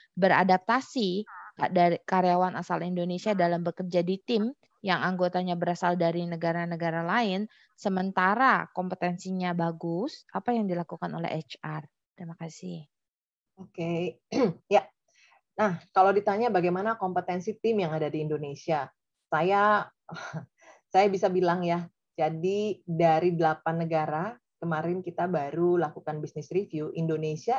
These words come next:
Speaker 2: itu termasuk di dalam top three, eh, secara ranking, gitu ya. Karena saya bisa bilang bahwa tim di Indonesia itu quite strong. Kita nggak besar, gitu. Mungkin itu adalah the beauty of small organization.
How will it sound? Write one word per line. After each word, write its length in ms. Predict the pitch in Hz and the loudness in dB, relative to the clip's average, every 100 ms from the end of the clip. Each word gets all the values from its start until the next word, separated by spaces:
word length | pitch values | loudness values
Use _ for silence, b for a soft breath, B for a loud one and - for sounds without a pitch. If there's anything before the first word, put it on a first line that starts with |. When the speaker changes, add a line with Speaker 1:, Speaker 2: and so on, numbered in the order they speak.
| - | -2
Speaker 2:
itu 240 | 175 - | -2 -2
termasuk 480 | 170 147 156 - 208 | -2 -6 -8 -6 -6
di 160 | 160 | -4
dalam 320 | 151 143 165 180 | -2 0 0 -4
top 240 | 165 - _ | -8 -10 _
three, 320 | 170 175 135 _ _ _ _ _ _ _ _ _ - | 0 0 0 _ _ _ _ _ _ _ _ _ -6
eh, 340 | 151 147 143 135 | -4 -2 -4 -6
secara 400 | 170 165 156 147 | -4 -2 0 -2
ranking, 480 | 151 156 175 147 131 _ _ | -2 -2 0 -2 -4 _ _
gitu 240 | 156 - | -14 -8
ya. 240 | 135 143 165 b b - | -6 -6 -8 b b -8
Karena 400 | 160 170 196 202 | -4 -2 -2 -2
saya 160 | 196 | -2
bisa 160 | 180 175 | -2 -2
bilang 320 | 170 175 180 | 0 0 0
bahwa 240 | 156 151 | -2 -4
tim 240 | - 220 208 | -2 0 2
di 80 | 175 | 0
Indonesia 480 | 160 156 156 156 175 | 0 -2 -4 -4 -4
itu 240 | - 170 190 | -4 -6 -6
quite 240 | - 147 | -4 -6
strong. 480 | - - 180 147 135 - _ _ | -8 -4 0 0 -4 -18 _ _
Kita 240 | - - | -6 -2
nggak 240 | 311 175 151 | 0 0 0
besar, 320 | 170 175 143 - _ _ _ | -2 -4 -4 -10 _ _ _
gitu. 240 | - 139 - b _ | -16 -16 -18 b _
Mungkin 320 | 220 233 302 | -2 0 0
itu 160 | 233 294 | 0 2
adalah 400 | 277 196 190 226 | 2 4 4 4
the 160 | 233 180 | 2 0
beauty 320 | 175 226 269 | 2 0 2
of 240 | 202 175 - | 0 0 -4
small 240 | - 220 - | 2 4 4
organization. 800 | 170 160 160 160 160 165 160 | 0 -2 -4 -4 -6 -4 -6